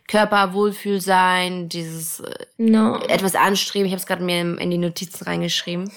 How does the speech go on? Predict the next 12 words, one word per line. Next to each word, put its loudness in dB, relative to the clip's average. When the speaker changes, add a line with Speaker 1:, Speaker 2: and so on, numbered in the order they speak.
Speaker 2:
<laughs> 4
Speaker 1:
<laughs> -14
dass -6
wir -4
das 2
noch -2
mal 2
so 2
als 0
Hauptthema 0
haben -2
können -6